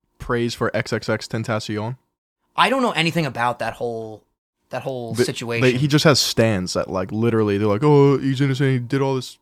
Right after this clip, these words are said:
Speaker 1: Like, that's one person where I can't separate the art from the artist.
Speaker 2: So what did he, what did he get, what did he do? 'Cause I know there were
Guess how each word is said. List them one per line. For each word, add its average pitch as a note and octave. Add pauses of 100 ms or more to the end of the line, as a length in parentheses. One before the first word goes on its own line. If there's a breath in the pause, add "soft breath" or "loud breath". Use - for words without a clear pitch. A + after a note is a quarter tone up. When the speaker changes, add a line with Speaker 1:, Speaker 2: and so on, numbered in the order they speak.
(160)
Speaker 1:
Like, G#2+ (840)
that's C3
one B2+
person A#2
where G#2
I G2+
can't G2+
separate G2+
the G2+
art G2+
from A2
the G#2
artist. G#2 (100)
Speaker 2:
So E3+
what D3+
did F3+
he, D3
what D#3
did D3+
he D3+ (140)
get, C#3+
what D#3
did F3
he F3+
do? C#3
'Cause E3+
I F3+
know G3+
there F#3
were D3+